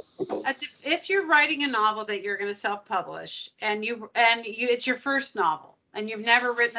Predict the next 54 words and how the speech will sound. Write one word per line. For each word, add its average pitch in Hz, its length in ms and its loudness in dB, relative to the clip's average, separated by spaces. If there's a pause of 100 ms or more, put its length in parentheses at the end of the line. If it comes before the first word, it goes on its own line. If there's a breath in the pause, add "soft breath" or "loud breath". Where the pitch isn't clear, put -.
a - 20 -12
novel 208 380 2
before, 180 720 -6
but 208 160 -4
you 226 160 -10
know 233 200 2
you're 254 200 0
gonna 233 160 -4
self-publish 208 880 -2
it 160 280 -4 (420 soft breath)
and 202 140 0
you've 214 160 -2 (300)
taken 233 340 0
it 214 120 -4
to - 140 -8
your 208 280 0 (120)
writing 214 360 4
group 208 380 2
and 190 160 0
your 180 280 -2
beta 202 360 2
readers 185 460 -2
and 175 120 -4
they've 196 220 0
given 208 320 2
you 196 440 -2
the 190 140 -10
commentary, 214 960 2 (540 loud breath)
but 247 220 2 (140)
you 240 160 0
should 269 220 0
probably 285 540 4
then 247 180 -2
take 254 320 -4
that 202 340 4
thing, 202 320 0
which 208 260 -4
I 220 200 6
would 233 280 -6
guarantee 220 640 -2
you, 220 140 0
if 202 160 -4
it's 202 160 -4
your 208 100 -2
first 208 380 0
novel, 202 400 4
is 196 140 -2
a 196 100 -4
little 214 240 -2
bit 202 200 0
of 196 100 0
a 180 100 6
hot 190 300 4
mess 180 560 -2